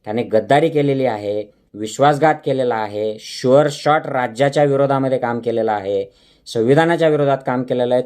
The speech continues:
तरी देखील मतदार केवळ फक्त त्या उमेदवाराचे जास्त पैसे आले म्हणून त्या उमेदवाराला मतदान करतो. म्हणजे from top Supreme Court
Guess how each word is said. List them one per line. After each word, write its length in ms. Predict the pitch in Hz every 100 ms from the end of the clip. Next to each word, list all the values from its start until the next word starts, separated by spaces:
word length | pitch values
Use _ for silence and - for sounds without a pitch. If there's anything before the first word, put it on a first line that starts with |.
| -
तरी 220 | 127 135 151
देखील 480 | 143 147 - 147
मतदार 580 | 135 123 117 117 117 117 123 _ _ -
केवळ 280 | 110 123 143
फक्त 240 | 135 - 127
त्या 640 | 120 - 117 127 147 147 147 _ _ _ _ _
उमेदवाराचे 720 | 107 120 139 143 139 139 143 131
जास्त 440 | - 131 - -
पैसे 340 | 135 127 -
आले 240 | 104 92 82 _ _ -
म्हणून 240 | 110 120
त्या 200 | 120 120
उमेदवाराला 520 | 120 117 107 104 104 104
मतदान 360 | 98 87 90
करतो. 440 | 87 87 - 80 _ _ _ -
म्हणजे 360 | 107 120 139 139
from 180 | 127 127 127 -
top 460 | 147 160 - _ -
Supreme 340 | 123 160 165 156
Court 160 | 165 175